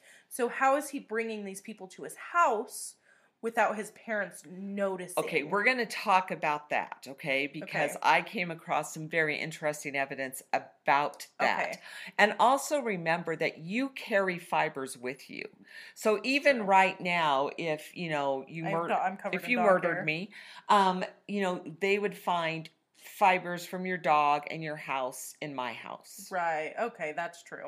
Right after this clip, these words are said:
Speaker 2: Okay, so keep that in mind
Speaker 1: That's true.
Speaker 2: when I'll tell you a little bit about what I found out when you're done talking.
Speaker 1: Right. So another strange thing is that Wayne Williams' father said that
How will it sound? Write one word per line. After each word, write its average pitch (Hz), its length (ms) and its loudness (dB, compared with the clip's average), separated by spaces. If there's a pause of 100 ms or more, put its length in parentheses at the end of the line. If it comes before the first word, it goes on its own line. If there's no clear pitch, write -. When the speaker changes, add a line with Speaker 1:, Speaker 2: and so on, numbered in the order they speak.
Speaker 2:
Okay, 165 240 0
so 185 200 0
keep - 440 -10
that 196 240 4
in 180 160 -4
mind 165 460 2
Speaker 1:
That's - 80 -12
true. 160 160 -10 (140)
Speaker 2:
when 170 360 4
I'll 156 300 4
tell 160 260 0
you 151 120 -2
a 143 40 -2
little 147 220 -4
bit 147 160 -4
about 131 340 -2
what 151 100 -2
I 156 140 8
found 143 300 -2
out 127 180 -2
when 139 140 -14
you're 135 80 -12
done 127 200 -8
talking. 117 220 -12
Speaker 1:
Right. - 220 -6 (340)
So 277 580 4
another 320 640 2
strange 285 520 -4
thing 226 320 -4
is 220 240 -4
that 214 280 -2 (180)
Wayne 320 260 -4
Williams' 440 480 -4 (260)
father 220 680 4 (320)
said 233 420 0
that 226 240 -2